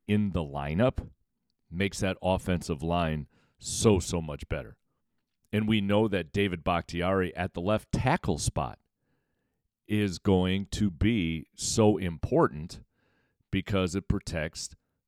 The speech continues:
the blind side of one Aaron Rodgers. That is of a concern right now. So the offensive line, a bit shaky.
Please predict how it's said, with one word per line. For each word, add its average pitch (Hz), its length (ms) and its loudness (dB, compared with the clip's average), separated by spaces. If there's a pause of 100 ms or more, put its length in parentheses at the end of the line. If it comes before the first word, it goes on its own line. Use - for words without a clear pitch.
the 92 100 -2
blind 90 420 0
side 76 520 -4 (100)
of 82 180 -2
one 73 320 -4
Aaron 69 280 -8
Rodgers. - 540 -2 (2250)
That 101 320 2 (100)
is 82 460 -2
of 80 160 -2
a 71 60 -10
concern 73 520 -10
right 65 260 -12
now. 64 200 -16 (1160)
So 113 180 0
the 101 180 -2
offensive 117 580 2
line, 92 540 0 (400)
a 73 60 -10
bit 85 260 -2
shaky. 95 500 0